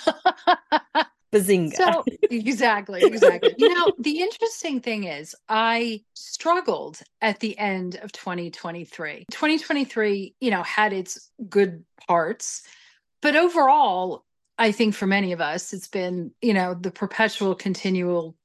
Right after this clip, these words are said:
Speaker 1: shit show to some extent. Normally, I sit down and I have all those check-,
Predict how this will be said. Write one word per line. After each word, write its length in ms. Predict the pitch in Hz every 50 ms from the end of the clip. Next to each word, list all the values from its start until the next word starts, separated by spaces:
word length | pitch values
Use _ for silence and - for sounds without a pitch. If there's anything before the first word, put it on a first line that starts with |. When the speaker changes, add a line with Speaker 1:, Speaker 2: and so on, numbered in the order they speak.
| _ -
Speaker 1:
shit 240 | - - 262 226
show 260 | - - - - 185 _ _ _ _ _ _ _ _ _ -
to 120 | - - 196
some 240 | - - 180 170 -
extent. 340 | - - - - - - _ _ _ _ - - - _ - 226 233 - - - - - -
Normally, 640 | 233 226 247 285 320 339 330 330 269 220 202 196 - -
I 80 | 208 196
sit 400 | - - - - 262 262 254 -
down 480 | 226 196 185 180 180 175 175 175 175
and 160 | - - 175
I 40 | 151
have 220 | 147 - - 170 170
all 200 | 170 180 190 180
those 500 | 180 180 175 175 170 - - - - - _ _ _ _ _ _ _ _ -
check-, 300 | - - - - - -